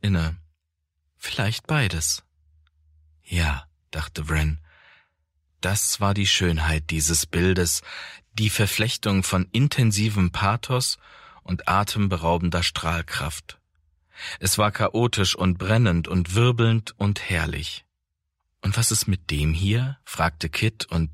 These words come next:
deutete auf die linke Seite. Die roten,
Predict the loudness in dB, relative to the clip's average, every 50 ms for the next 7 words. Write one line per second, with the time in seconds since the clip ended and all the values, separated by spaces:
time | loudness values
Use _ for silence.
0 | -6 -4 -2 -2 0 0 -2 -2 -2 -2 -2 -2 -4 -4 -4 -2 0 0 0 0
1 | 0 -2 0 2 2 2 2 0 0 -2 -4 -4 -6 -8 -14 _ _ _ _ _
2 | _ _ _ _ _ _ _ -8 -4 -2 0 0 0 0 0 0 0 0 0 -2
3 | -2 -4 -4 -4